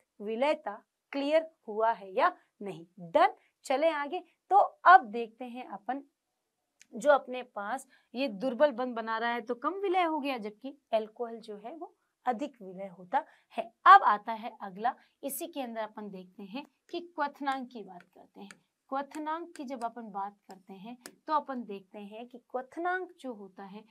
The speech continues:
वो हमेशा अणुभार के समानुपाती होता है। वहीं पर यदि मैं बात करूं विलयता की, तो विलयता जो है वो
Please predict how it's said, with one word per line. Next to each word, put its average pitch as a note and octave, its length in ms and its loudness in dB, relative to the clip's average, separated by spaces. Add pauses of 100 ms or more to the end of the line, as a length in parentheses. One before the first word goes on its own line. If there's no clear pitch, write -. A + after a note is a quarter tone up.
(220)
वो B3+ 140 -10
हमेशा A3 680 -8 (340)
अणुभार C4 600 -4
के C4 180 -14
समानुपाती G#3 920 -14
होता F#3+ 320 -18
है। G3 180 -14 (340)
वहीं A#3 280 -4
पर C#4+ 180 -6
यदि A#3+ 240 -8
मैं A#3 160 -10
बात G3+ 340 -4
करूं B3 220 -8 (300)
विलयता A#3+ 560 4
की, B3 220 -10 (260)
तो A#3+ 80 -4
विलयता C4 580 -4
जो A3+ 300 -12
है B3 220 -8 (240)
वो A3+ 220 -6